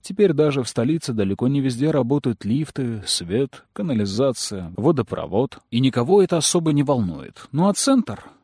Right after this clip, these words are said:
Для поддержания его в маломальски пристойном виде используют квалифицированных специалистов со стороны. А ещё недавно принятый закон о насильственном отчуждении земельных угодий у всех белых.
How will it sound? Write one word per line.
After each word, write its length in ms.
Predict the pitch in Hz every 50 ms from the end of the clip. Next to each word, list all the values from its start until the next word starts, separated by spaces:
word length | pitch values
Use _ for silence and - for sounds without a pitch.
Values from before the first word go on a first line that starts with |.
| _ _ _
Для 260 | - 101 104 117 135
поддержания 800 | 135 - 165 143 135 160 165 151 131 156 180 180 170 160 151 135
его 320 | 123 120 135 143 165 160
в 100 | 139 104
маломальски 680 | 110 123 156 165 170 170 180 196 196 180 - - - 175
пристойном 600 | - 165 156 - - - 175 170 165 156 147 147
виде 320 | 147 190 202 156 120 104 90
используют 540 | 87 - - 151 165 165 156 156 151 -
квалифицированных 880 | - - 156 160 147 - 156 160 - - 190 185 170 160 160 160 151 -
специалистов 800 | - - - 139 - - 127 123 127 160 185 - - 170 156 -
со 120 | - -
стороны. 640 | 139 - - 139 139 165 202 202 185 - - - - _ _ _ _ _ _ _ _
А 100 | - 90
ещё 300 | 95 107 113 - - 240
недавно 460 | 233 220 190 170 202 208 180 180 165
принятый 420 | 135 - 190 190 185 180 156 - 180
закон 420 | 160 165 165 - - 160 147 139
о 60 | 131
насильственном 680 | 123 135 135 123 - 135 123 117 - - 131 127 127 120
отчуждении 640 | 120 117 - - 160 156 147 160 196 180 156 123 110
земельных 440 | 98 110 113 120 120 123 131 127 -
угодий 380 | 165 165 170 202 196 151 131 120
у 80 | 117
всех 260 | 110 - - 151 113
белых. 480 | 85 80 85 78 - - - - - -